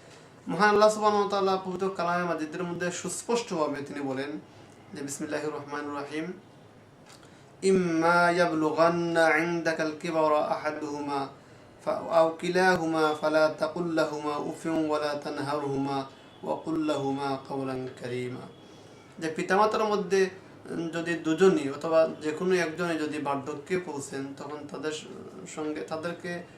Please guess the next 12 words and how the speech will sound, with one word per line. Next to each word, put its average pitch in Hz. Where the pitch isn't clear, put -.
উফ 220
শব্দ 170
বলতেও 151
নিষেধ 147
করা 139
হয়েছে, 123
যে 123
উফ, 208
এই 208
উফ 247
শব্দ 196
বলতেও 185